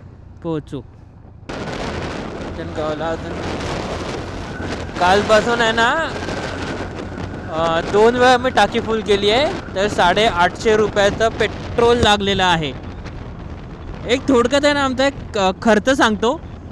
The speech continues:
आमचा जो खर्च आहे ना, जो पहिल्या दिवशी आम्ही निघालो, त-, पेट्रोलचा खर्च सोडून देऊया. आपण जो ल-, लंचचा, पहिल्या दिवशी आम्हाला बरोबर, अ,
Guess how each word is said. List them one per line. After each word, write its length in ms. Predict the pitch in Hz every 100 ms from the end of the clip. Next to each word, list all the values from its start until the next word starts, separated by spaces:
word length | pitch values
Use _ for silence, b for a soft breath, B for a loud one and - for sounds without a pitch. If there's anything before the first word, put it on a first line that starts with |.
| - - - - - - - - - -
आमचा 260 | 151 170 208
जो 100 | 226 -
खर्च 240 | 220 196
आहे 180 | 254 240
ना, 220 | 226 262
जो 60 | 254
पहिल्या 300 | 214 202 214
दिवशी 200 | 208 214
आम्ही 220 | 202 208
निघालो, 580 | 208 190 202 202 208 240 - - - - - - - - - - -
त-, 240 | 175 165 170
पेट्रोलचा 400 | 208 208 233 240 262
खर्च 240 | 240 240
सोडून 260 | 240 226 226
देऊया. 280 | 202 180 240 - - - - -
आपण 320 | 151 165 214
जो 140 | 208 220
ल-, 380 | 202 175 180 180
लंचचा, 320 | 190 156 156
पहिल्या 320 | 160 180 208
दिवशी 180 | 202 226
आम्हाला 380 | 208 202 208 220
बरोबर, 500 | 208 208 202 233 269 - - - - - -
अ, 260 | 160 165